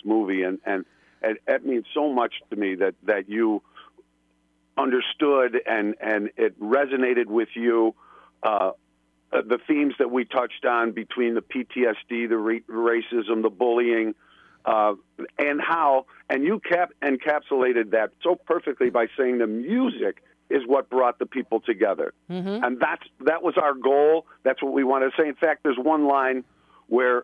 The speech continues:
Speaker 1: uh, Mister Miller, the, the band director, says, "You know, I think that, that it's more than just a band. It's, it's almost like a refuge. It's like,
Speaker 2: Mm-hmm.
Speaker 1: it's like a home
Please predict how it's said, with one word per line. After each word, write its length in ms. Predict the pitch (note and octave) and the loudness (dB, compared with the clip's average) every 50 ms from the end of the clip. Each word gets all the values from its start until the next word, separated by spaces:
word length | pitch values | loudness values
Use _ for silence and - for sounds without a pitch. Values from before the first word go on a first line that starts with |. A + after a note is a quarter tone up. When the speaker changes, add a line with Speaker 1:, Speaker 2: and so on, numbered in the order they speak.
| - _ - | -4 _ -2
Speaker 1:
uh, 220 | A2+ A2 G#2+ G#2+ G#2+ - - A#2+ - _ | 0 2 2 2 0 -2 -10 -20 -8 _
Mister 280 | C#3 C#3 C#3+ - C#3 | -2 -2 0 0 0
Miller, 420 | C3 C3 C3 C3+ C#3 C3+ A#2+ A2+ A#2 - | 0 2 2 2 4 2 2 2 0 0
the, 200 | A2+ A#2 A#2 A2 F#2 _ | 0 0 0 0 -2 _
the 80 | A#2 | -2
band 280 | G#2+ B2 B2+ C3+ C#3 C3+ | -2 0 -2 -2 -2 0
director, 340 | B2 B2 A#2+ A#2 - B2 A2+ - | 0 0 0 0 -2 -4 -4 0
says, 180 | - B2 A#2+ A#2+ | 0 0 0 0
"You 60 | C#3+ | 0
know, 140 | D#3 D#3+ D3+ | 0 2 2
I 100 | C#3+ C#3 | 2 0
think 240 | - - D#3 D3+ - _ _ _ _ _ - - _ _ | 0 0 -2 -2 -2 _ _ _ _ _ -20 -20 _ _
that, 160 | - A#2+ C#3+ C#3+ - - | 0 0 0 0 0 -6
that 180 | B2+ B2+ - - _ | -12 -12 -12 -10 _
it's 200 | - C3 - - | -8 -8 -6 -2
more 280 | C#3 D3 D#3 E3+ F#3 F3+ | 0 2 2 2 2 2
than 280 | D#3 D3+ C3+ B2+ B2+ - _ _ _ _ - | 0 0 0 0 -2 -4 _ _ _ _ -14
just 300 | - - D#3+ D3 - - | -4 -2 -2 -2 -2 -6
a 60 | B2 | -8
band. 440 | A2+ F#2 C#3 C#3 D3+ D#3+ D3+ B2 A2+ | -4 -2 -2 -2 0 0 0 0 0
It's, 140 | A2+ A2 - - - | 0 -2 -4 -2 -2
it's 160 | B2 A#2 - - | -2 -2 0 -2
almost 300 | C3+ C#3 D3 D3 - D3+ | 0 0 0 0 0 0
like 140 | C#3+ B2+ | 0 0
a 40 | C3 | 0
refuge. 600 | A#2+ A2+ A#2+ C#3 D3+ - - C3 A2 G#2 G2+ - | 0 2 0 0 0 -2 -2 0 0 0 0 -2
It's 140 | A2 G2+ - - | -4 -6 -4 -2
like, 180 | - A#2+ A2+ - | -2 -2 0 -2
Speaker 2:
Mm-hmm. 340 | E3+ F#3 F#3 F#3+ G3 G3 A3 | -2 -2 -2 0 0 0 0
Speaker 1:
it's 80 | B3 | 2
like 160 | D3 C#3 - | 2 0 2
a 80 | C3 A2+ | 0 -2
home 500 | - - D3 E3+ F3+ F#3 F3+ B2 G2+ F#2 | 0 0 0 0 2 0 0 0 -2 -6